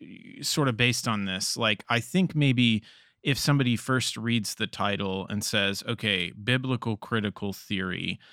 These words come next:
um, and you've started to, y-, we've started to answer these questions. What, what are we doing? Are we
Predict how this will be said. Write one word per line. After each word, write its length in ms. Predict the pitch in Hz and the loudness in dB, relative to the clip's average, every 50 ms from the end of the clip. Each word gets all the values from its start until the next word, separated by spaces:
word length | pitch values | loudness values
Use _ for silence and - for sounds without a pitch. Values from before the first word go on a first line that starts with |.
| - - - _ _ | -20 -20 -20 _ _
um, 220 | - 127 117 113 123 | -2 0 0 2 2
and 160 | 139 135 139 | 4 6 6
you've 140 | 147 127 - | 6 4 4
started 400 | - - 165 147 139 123 101 - | 4 4 6 6 4 2 0 0
to, 200 | - 117 110 - - | -2 -2 -2 -2 -4
y-, 120 | 123 120 127 | -8 -6 -2
we've 220 | 131 131 123 110 | 0 0 0 0
started 320 | - - - 139 123 120 107 | 2 2 4 4 4 2 0
to 60 | 113 110 | -2 -4
answer 220 | 113 104 - 113 | -4 -4 -4 -4
these 140 | 104 98 - | -6 -6 -6
questions. 560 | - - 92 - - - 98 92 98 107 - - _ _ _ _ _ _ _ _ _ _ _ _ _ _ _ _ _ _ _ _ _ _ _ _ - - _ _ _ - | -6 -6 -6 -6 -4 -4 -4 -4 -4 -4 -6 -10 _ _ _ _ _ _ _ _ _ _ _ _ _ _ _ _ _ _ _ _ _ _ _ _ -20 -20 _ _ _ -4
What, 400 | 127 123 131 156 185 202 208 - - | 0 4 4 6 6 4 2 0 -2
what 260 | 127 117 117 139 160 | -2 2 4 6 8
are 120 | 170 151 | 8 6
we 160 | 131 120 117 107 | 6 6 4 4
doing? 420 | 98 120 123 110 98 98 95 - | 6 6 6 6 4 2 0 0
Are 140 | 98 104 107 | 2 2 4
we 320 | 104 120 123 120 120 113 | 6 6 6 6 4 4